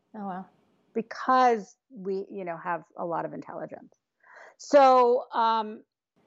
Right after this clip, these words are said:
Speaker 1: Okay. So, yeah, the anxious attachment style. So the secure attached, the mother can leave, sad at first, but no big deal. You can really enjoy your day, be with your babysitter, have a great
Speaker 2: Not the
Speaker 1: time.
Speaker 2: babysitter, you're having a great time.
Speaker 1: Mom
Speaker 2: Yeah.
Speaker 1: comes back, thrilled to see the mom,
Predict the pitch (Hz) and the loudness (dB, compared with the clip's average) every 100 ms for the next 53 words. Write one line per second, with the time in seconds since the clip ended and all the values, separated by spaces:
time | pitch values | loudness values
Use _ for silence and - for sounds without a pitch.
0 | _ - 240 - _ _ - - 240 240 | _ 0 0 -4 _ _ -4 2 4 6
1 | 196 214 220 247 277 285 254 269 247 254 | 6 4 4 2 2 0 2 4 4 4
2 | 240 240 202 233 220 208 214 240 277 277 | 2 2 2 2 4 2 0 4 6 6
3 | 277 269 254 254 - - _ _ - - | 8 8 8 6 -2 -16 _ _ -20 -6
4 | 196 226 233 226 214 226 226 269 269 269 | 0 6 6 6 4 2 4 4 6 6
5 | 269 269 - _ _ _ _ 214 - 247 | 4 0 -14 _ _ _ _ -12 2 8
6 | 226 220 226 254 247 247 226 - 190 214 | 8 8 6 8 8 6 2 2 0 2
7 | 220 208 196 208 196 190 196 185 202 196 | 4 4 4 4 4 2 -2 0 2 4
8 | 190 180 - 196 185 185 180 180 196 190 | 4 0 -2 -2 2 4 4 2 4 4
9 | 190 185 180 185 190 190 190 196 180 190 | 2 0 -2 -2 0 0 0 0 2 2
10 | 180 180 175 269 208 202 202 196 - - | 2 0 0 2 2 2 2 -4 -10 -20
11 | 247 247 220 214 196 170 180 - - _ | -12 -10 -8 -8 -10 -10 -12 -12 -18 _
12 | 214 226 220 220 226 214 247 240 233 - | 4 6 6 6 2 6 10 12 10 4
13 | - - 240 240 226 226 - 208 190 180 | -6 4 8 8 6 2 2 2 4 4
14 | 170 165 160 170 | 4 4 0 -6